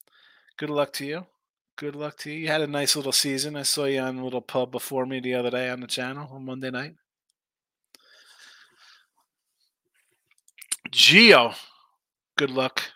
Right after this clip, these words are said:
Cash the Pacero over assist. What a five you wrote it down yesterday. I did write it down. I, I have so many papers in front of me right now between props. I got, like, four pages of props I gotta start putting into the Excel so I could load them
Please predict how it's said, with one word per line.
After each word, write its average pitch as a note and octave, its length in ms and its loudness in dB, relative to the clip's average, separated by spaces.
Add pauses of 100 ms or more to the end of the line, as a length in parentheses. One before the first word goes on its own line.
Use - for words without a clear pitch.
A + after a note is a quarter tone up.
(320)
Cash D3 340 4
the C#3+ 80 0
Pacero C#3+ 400 6
over C3+ 200 4
assist. D#3+ 420 6
What D3 80 2
a C#3 60 0
five C#3+ 260 4
you C3+ 60 0
wrote C3 100 0
it B2+ 100 -4
down A#2+ 220 -2
yesterday. A2+ 340 -4 (300)
I G3+ 160 10
did A3+ 220 4
write G3+ 180 12
it F3+ 100 4
down. F3+ 360 6
I, E3 260 0 (400)
I F3+ 100 6
have F#3 120 8
so G#3 200 4
many A3+ 200 0
papers F3 420 0
in C#3 100 -6
front B2+ 220 -4
of B2+ 60 -10
me B2 80 -6
right A#2 200 -6
now A2 340 -8
between C#3 600 -6 (1000)
props. F#3+ 360 8
I D#3+ 120 -2
got, D3+ 100 4
like, C#3+ 140 0
four G3 260 2
pages F#3 380 2
of D#3+ 100 -4
props D3 460 4
I C#3+ 120 -8
gotta C3+ 220 -4
start C#3 400 0 (180)
putting D#3+ 280 -6
into C#3 420 -2 (340)
the C#3+ 120 -2
Excel C#3+ 320 2
so C3+ 120 -2
I B2 40 -4
could B2 140 -10
load C3 260 -2
them C3 200 -4